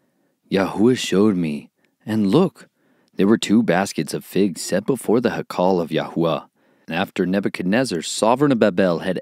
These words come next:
exiled Yechanyahu, son of Jehoiakim, sovereign of Yehuda, and the heads of Yehuda with the craftsmen and smiths from Jerusalem, and had brought them to Babel. One basket had very good figs,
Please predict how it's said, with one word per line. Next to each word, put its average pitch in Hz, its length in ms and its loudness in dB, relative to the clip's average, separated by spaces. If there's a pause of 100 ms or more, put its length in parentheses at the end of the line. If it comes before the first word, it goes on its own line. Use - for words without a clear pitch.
exiled 101 540 0
Yechanyahu, 123 880 0 (420)
son 90 260 -2
of 85 80 0
Jehoiakim, 82 720 0
sovereign 110 440 0
of 95 100 2
Yehuda, 85 500 0 (520)
and 104 300 0
the 107 60 2
heads 95 320 0
of 85 60 -2
Yehuda 85 440 0
with 82 180 -4
the - 120 -2
craftsmen 165 600 -4
and 156 120 -6
smiths - 580 -4 (380)
from 101 360 0
Jerusalem, 82 880 0 (500)
and 90 140 -4
had 90 220 -4
brought 92 300 0
them 110 180 0
to 90 180 0
Babel. 73 560 -2 (680)
One 135 300 0
basket 90 420 -2
had 143 180 -4
very 151 300 0
good 85 220 -2
figs, - 480 -4